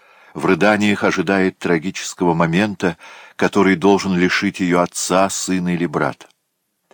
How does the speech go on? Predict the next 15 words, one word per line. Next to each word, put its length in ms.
И 80
вот 220
Пук, 280
с 40
шумом 460
вырывающийся 840
из 140
постели 420
умирающего, 800
облегчает 760
страдания 640
скорбящих, 840
возрождает 720
проблески 560
надежды 600